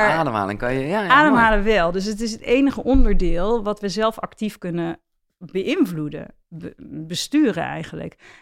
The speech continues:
Speaker 2: En op het moment dat je dat gaat doen, en ja, daar komen dus heel veel soorten en smaken in, eh, want je kan op heel veel verschillende manieren ademhalen. Maar op het moment dat je dat gaat doen, ga je direct invloed uitoefenen op jouw interne systeem.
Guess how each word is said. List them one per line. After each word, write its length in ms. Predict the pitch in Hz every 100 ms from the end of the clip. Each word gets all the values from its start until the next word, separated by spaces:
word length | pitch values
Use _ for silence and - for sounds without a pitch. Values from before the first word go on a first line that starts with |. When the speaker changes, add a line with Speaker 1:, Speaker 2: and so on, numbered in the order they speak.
| -
Speaker 2:
En 120 | 208
op 60 | 196
het 80 | 208
moment 260 | 208 202
dat 140 | 196 175
je 120 | 175
dat 240 | 180 233
gaat 240 | - 180 147
doen, 360 | 190 147 233
en 180 | - 160
ja, 260 | 160 156 123
daar 280 | 160 185 190
komen 280 | 180 160 160
dus 180 | 151 -
heel 160 | 180
veel 120 | 156
soorten 420 | 151 - 170 165 -
en 100 | 156
smaken 480 | - 190 202 -
in, 340 | - 160 233 262 _ _ _ _
eh, 180 | 175 165 151
want 180 | 202
je 60 | 202
kan 200 | - 156
op 100 | 151
heel 260 | 156 190 185
veel 120 | 165
verschillende 380 | - - 160 156
manieren 340 | 156 165 165
ademhalen. 800 | 226 240 180 156 143 - 202 302 - _ _
Maar 160 | - 170
op 40 | 170
het 80 |
moment 280 | 185 196 185
dat 140 | 175 -
je 100 | 151
dat 240 | 196 233
gaat 220 | - 156
doen, 320 | 151 160 190
ga 280 | 196 - -
je 180 | 202 165
direct 640 | 170 214 220 285 233 -
invloed 520 | - 240 262 202 190 -
uitoefenen 640 | 170 170 175 156 185 185
op 180 | 254 -
jouw 160 | 170
interne 420 | 156 165 156 156 156
systeem. 680 | - - 247 202 151 147